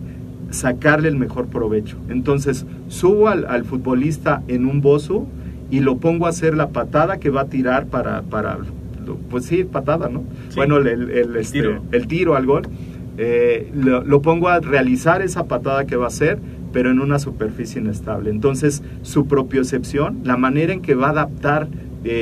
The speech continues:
Speaker 1: eh, de manera muscular, que va a ma-, adaptar el movimiento, se va a ver, eh, más comprometida. Entonces va a haber una mayor exigencia y por ende va a haber una,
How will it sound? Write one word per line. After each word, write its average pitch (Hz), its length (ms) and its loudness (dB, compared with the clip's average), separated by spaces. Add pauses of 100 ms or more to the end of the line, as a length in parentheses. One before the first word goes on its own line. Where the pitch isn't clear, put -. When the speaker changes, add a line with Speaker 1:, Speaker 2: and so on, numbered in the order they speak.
(540)
Speaker 1:
eh, 107 40 -2 (180)
de 123 100 0
manera 131 300 2
muscular, 123 600 -2
que 123 140 -4
va 123 120 0
a - 20 0
ma-, 131 180 -2
adaptar 113 480 -2
el 131 60 -2
movimiento, 120 580 -2 (280)
se 139 240 2
va 143 140 6
a - 20 4
ver, 156 280 4 (140)
eh, 113 840 0
más 127 420 2
comprometida. 120 800 -2
Entonces 123 420 -2
va 127 60 2
a - 20 4
haber 123 180 0
una 120 200 -4
mayor 107 320 0
exigencia 127 640 -4 (280)
y 113 80 -4
por 120 200 0
ende 120 180 0
va 123 100 4
a 120 40 0
haber 117 180 0
una, 117 380 -4